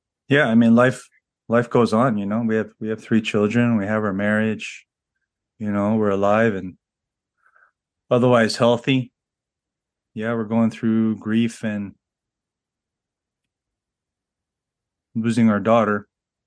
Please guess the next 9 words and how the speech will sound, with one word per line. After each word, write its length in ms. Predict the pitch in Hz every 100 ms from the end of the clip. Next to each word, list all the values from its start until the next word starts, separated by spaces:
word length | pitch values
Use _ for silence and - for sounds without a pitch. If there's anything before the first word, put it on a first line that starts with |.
| _ _ _ _ _ _ _ _
but 100 | 117 104
you 100 | 104
gotta, 300 | 110 110 101 113
you 100 | 104
gotta 200 | 104 104
keep 260 | - 110
going. 320 | 110 107 101
You 80 | 101
gotta, 320 | 104 95 98